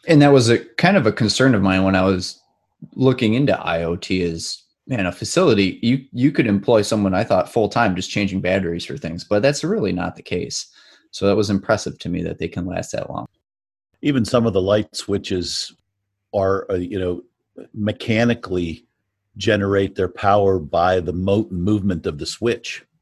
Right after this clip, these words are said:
Speaker 2: So their signal is sent based on a mechanical power caused by you flipping the switch without even having a battery involved.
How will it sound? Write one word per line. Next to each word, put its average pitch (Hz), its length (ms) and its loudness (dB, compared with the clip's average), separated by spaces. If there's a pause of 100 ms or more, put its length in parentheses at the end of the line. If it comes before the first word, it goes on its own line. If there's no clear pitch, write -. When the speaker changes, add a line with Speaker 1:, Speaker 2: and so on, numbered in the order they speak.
(220)
Speaker 2:
So - 160 -4
their 92 140 -2
signal 90 480 -2
is 85 120 -4
sent 104 400 -4
based 98 300 -2
on 90 160 -2
a 85 40 -6
mechanical 98 600 -4
power 85 420 -4
caused 85 440 -4
by 87 120 2
you 82 180 -4
flipping 80 520 -6
the 78 80 -12
switch - 560 -6
without 80 420 -8
even 80 240 -10
having 87 280 -6
a 80 40 -12
battery 78 540 -8
involved. 78 600 -12